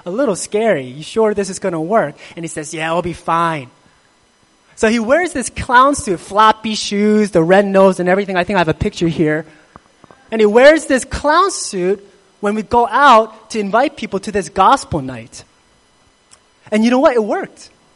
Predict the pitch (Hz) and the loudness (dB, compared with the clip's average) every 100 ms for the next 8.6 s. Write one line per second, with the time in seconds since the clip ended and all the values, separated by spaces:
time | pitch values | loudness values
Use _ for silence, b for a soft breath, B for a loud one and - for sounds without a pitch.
0 | _ _ _ _ _ - 240 233 - 294 | _ _ _ _ _ -6 -4 -4 -4 -6
1 | 233 - 208 185 220 208 - 214 196 190 | -6 -6 -2 2 2 -2 0 2 4 2
2 | 190 156 170 196 214 214 - 233 262 - | 2 0 -6 -4 -6 -8 -6 0 0 -2
3 | - - 302 320 226 247 262 220 - 254 | -6 0 2 4 4 4 -2 -4 -2 -2
4 | 254 262 - 165 135 - - - _ _ | -4 -6 -8 -10 -10 -12 -16 -18 _ _
5 | _ _ b b 220 202 185 196 220 196 | _ _ b b 4 4 4 2 2 -2
6 | 185 180 190 202 202 202 175 - - 196 | -2 2 2 2 0 -4 -6 -4 -2 0
7 | 196 170 160 196 185 - 190 - 185 165 | 0 -2 0 -2 0 2 2 0 -12 -12
8 | - 190 190 190 - - | -8 -4 -4 -6 -10 -18